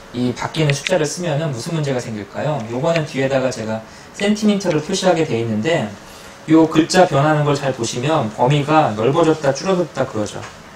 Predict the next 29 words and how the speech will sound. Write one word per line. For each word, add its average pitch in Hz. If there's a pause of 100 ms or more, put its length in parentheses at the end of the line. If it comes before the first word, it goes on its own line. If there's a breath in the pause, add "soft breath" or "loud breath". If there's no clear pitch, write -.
센티미터가 165
앞으로 156
왔다 135
줄어들었다. 131 (760 loud breath)
만약에 160
클리어를 214
하지 180
않고 127
그냥 160
여기다가 123
쓰게 190
되면 135
여기가 120
다 113
중복돼서 120
이상한 160
글자로 113
나오게 104
됩니다. 101 (500 loud breath)
그래서 110 (420 loud breath)
매번 160
화면 196
갱신할 143
때마다 110
전체를 135
다 123
지워버리는 123
거죠. 95 (160)
글자를. 110